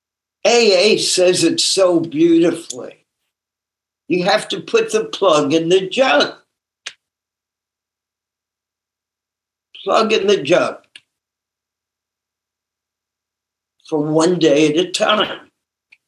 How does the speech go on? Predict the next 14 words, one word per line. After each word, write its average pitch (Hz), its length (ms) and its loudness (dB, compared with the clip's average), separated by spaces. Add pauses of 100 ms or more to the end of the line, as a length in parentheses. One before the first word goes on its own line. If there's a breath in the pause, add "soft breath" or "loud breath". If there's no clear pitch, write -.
(140)
Then 175 760 -2 (280)
you 185 200 -4
can 151 180 -2
hear 220 540 0
things 127 920 -4 (1500)
that 139 260 2
help - 560 -2
you 180 180 4
stay 196 560 0
sober 131 840 -2 (840)
because 180 680 0
of 147 220 0
why. 127 720 0 (1300)
Why? 269 380 0